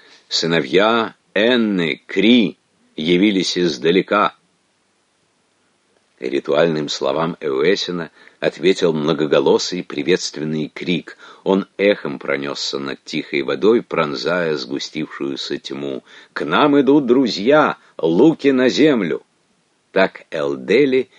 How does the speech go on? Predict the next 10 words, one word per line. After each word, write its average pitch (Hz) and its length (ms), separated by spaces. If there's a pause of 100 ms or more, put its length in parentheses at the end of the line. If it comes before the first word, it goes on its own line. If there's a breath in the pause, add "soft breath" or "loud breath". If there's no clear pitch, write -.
(200 soft breath)
приветствовали 123 680
друзей 95 540
с - 160
незапамятных 87 920 (120)
времён. 62 500 (1600 loud breath)
Немного 170 440
напуганный 117 640
необычностью 98 920
всего 87 300
происходящего, 85 920